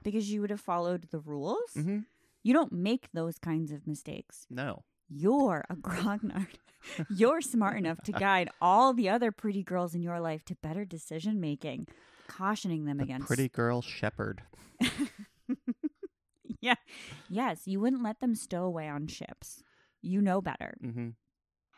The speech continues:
Speaker 1: However,
Speaker 2: However.
Speaker 1: if you want to interpret the story a different way,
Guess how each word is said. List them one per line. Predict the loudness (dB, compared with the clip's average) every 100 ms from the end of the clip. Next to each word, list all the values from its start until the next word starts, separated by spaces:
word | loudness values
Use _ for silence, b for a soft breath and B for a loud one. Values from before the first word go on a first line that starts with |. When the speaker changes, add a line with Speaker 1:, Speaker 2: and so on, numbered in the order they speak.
| -2
Speaker 1:
However, | 4 6 4 0 -6 -10 -14 _ -2
Speaker 2:
However. | 0 0 -2 -4 -10 -16 _
Speaker 1:
if | -4 2
you | 4
want | 4 6
to | 4
interpret | 4 0 -2 -6
the | -4
story | -2 -2 -2 -6
a |
different | -6 -4 -2 -2 -4
way, | -6 -6 -8